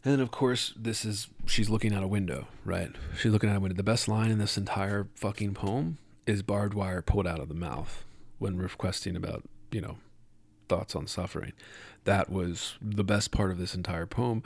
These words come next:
but the problem is, is that it's one fucking line in this whole poem.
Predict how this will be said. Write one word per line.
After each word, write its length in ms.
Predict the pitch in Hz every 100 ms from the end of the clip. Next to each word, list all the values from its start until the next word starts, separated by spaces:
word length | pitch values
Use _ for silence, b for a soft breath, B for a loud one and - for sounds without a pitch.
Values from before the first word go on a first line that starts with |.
| B B
but 160 | 107 98
the 60 |
problem 400 | 104 101 95 95
is, 180 | 90 85
is 140 | - 101
that 100 | 85
it's 140 | -
one 180 | 85 82
fucking 360 | - 78 78
line 340 | - 67 65 - _ _ _ -
in 160 | 92
this 180 | 85 -
whole 180 | - 85
poem. 300 | - -